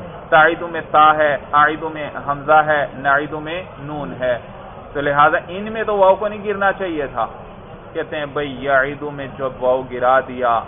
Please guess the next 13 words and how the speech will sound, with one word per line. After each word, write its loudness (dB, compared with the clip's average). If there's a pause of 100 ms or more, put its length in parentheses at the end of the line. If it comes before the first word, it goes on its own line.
(120)
تو -6
باقی 2
اس -12
باب 2
کے -8 (140)
صیغوں -8
میں -12
بھی -10
واو -2 (100)
گرا 2
دیا 0
تاکہ 0
یہ -8